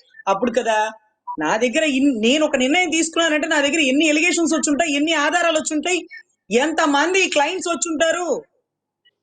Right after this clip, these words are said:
అనేది కూడా కొంచెం ఆలోచించాలి కదా. So, maybe భీమవరంలో కూడా కొంత ఇబ్బందులు జరుగుతున్నాయి రాజకీయంగా అనేది కూడా బయటకు వస్తుంది. జనసేన అక్కడ పోటీ చేసినటువంటి ఎమ్మెల్యే గారి వల్ల, లేకపోతే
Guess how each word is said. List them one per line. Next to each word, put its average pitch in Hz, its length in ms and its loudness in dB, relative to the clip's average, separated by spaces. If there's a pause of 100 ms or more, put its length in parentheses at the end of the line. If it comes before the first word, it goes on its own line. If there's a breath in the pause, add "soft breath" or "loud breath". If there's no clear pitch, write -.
(180)
అనేది 285 280 0
కూడా 311 220 0
కొంచెం 269 320 -2
ఆలోచించాలి 254 640 -2
కదా. 220 360 -2 (680)
So, 359 140 -2 (600)
maybe 294 340 2 (340)
భీమవరంలో 277 640 0
కూడా 294 180 0
కొంత 269 260 -2
ఇబ్బందులు 262 400 2
జరుగుతున్నాయి 247 500 0
రాజకీయంగా 233 520 0
అనేది 226 220 0
కూడా 269 180 0
బయటకు 233 400 -2
వస్తుంది. 240 400 0 (360 loud breath)
జనసేన 226 460 0 (400)
అక్కడ 220 380 2 (300)
పోటీ 226 180 2
చేసినటువంటి 208 580 0
ఎమ్మెల్యే 196 360 2
గారి 196 160 4
వల్ల, 196 240 4
లేకపోతే 196 440 0